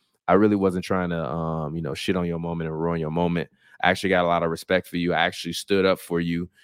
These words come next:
during your whole documentary fiasco because I believe that you have a good heart, um, and that your heart is in the right place. So,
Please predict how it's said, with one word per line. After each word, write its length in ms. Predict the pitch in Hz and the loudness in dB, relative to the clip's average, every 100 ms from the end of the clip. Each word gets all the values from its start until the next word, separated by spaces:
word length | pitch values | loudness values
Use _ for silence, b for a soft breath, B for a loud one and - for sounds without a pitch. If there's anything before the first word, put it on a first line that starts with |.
| b b | b b
during 260 | - 92 87 | -2 0 2
your 120 | 87 | 2
whole 420 | 90 90 90 85 | 4 4 4 2
documentary 640 | 85 90 98 90 95 90 87 | 2 0 0 -2 0 0 -2
fiasco 580 | - 85 82 - 85 82 | -4 -4 -4 -4 -6 -6
because 280 | 82 87 | -8 -8
I 120 | 85 85 | -6 -4
believe 380 | 85 90 85 | -4 -6 -6
that 120 | 80 82 | -6 -6
you 120 | 87 | -4
have 140 | 80 | -4
a 40 | 85 | -4
good 180 | 80 | -6
heart, 300 | 76 85 80 - _ _ _ | -2 0 -2 -4 _ _ _
um, 440 | 82 85 80 80 80 | -8 -6 -4 -6 -6
and 100 | 82 | -6
that 80 | 82 | -4
your 120 | 85 | 2
heart 180 | 92 82 | 4 4
is 80 | |
in 80 | 82 | 2
the 60 | 78 | 0
right 240 | 80 69 | 0 0
place. 320 | - 85 82 | -2 -4 -6
So, 340 | - 80 73 | -8 -8 -8